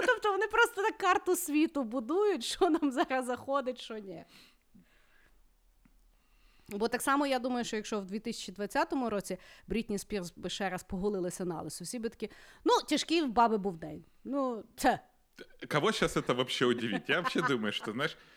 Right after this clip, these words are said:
Speaker 2: новости, которые сейчас происходят в две тысячи десятом году, бы мы такие: "О боги, нам кошмар! Нам смерть всем!" А щас, ну, плохой день. Плохой день.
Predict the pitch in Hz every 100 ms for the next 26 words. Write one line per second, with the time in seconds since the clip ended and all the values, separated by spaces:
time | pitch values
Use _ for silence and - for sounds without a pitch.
0 | - - 135 175 165 - 143 135 120 135
1 | 151 151 135 123 123 - 135 - 117 -
2 | - 127 110 117 123 117 113 110 - 143
3 | 120 104 107 113 147 104 101 107 120 -
4 | 104 - - - - 190 220 208 208 269
5 | 254 214 208 131 - 170 226 247 - -
6 | 208 208 - 170 214 294 202 - - -
7 | _ - _ - - 233 - 208 202 240
8 | 233 - 185 226 - - - 277 240 277
9 | - 349 330 - 381 359 247 240 _ _
10 | _ _ _ 160 160 170 101 98 98 _
11 | _ _ - _ - 85 - 78 73